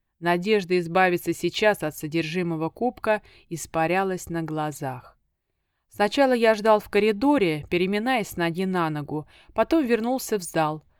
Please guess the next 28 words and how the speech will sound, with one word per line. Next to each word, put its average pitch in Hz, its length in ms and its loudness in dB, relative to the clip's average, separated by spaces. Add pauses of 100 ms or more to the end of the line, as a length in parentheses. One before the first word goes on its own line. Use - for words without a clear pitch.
(220)
поставил 185 560 2
кубок 277 420 0
в 220 160 -8
угол 220 440 0 (360)
и 180 120 -6
сел 269 340 -4
на 208 140 -4
диван. 156 580 -6 (720)
«Утром, — 190 540 0 (140)
решил 160 420 -4
я, — 147 320 -6 (300)
незаметно 254 680 2
вылью 233 380 0
это 233 180 -2
в - 100 -6
туалет». 160 680 -2 (580)
Я 175 180 0
прилег, 196 600 0 (560)
сон 262 260 0
сморил 180 600 -2
меня. 226 500 -4 (580)
Я 262 220 4
отключился 285 880 0
и 208 220 -4
проснулся 277 720 0
уже 220 320 -2
на 233 120 -2
рассвете. 165 800 -4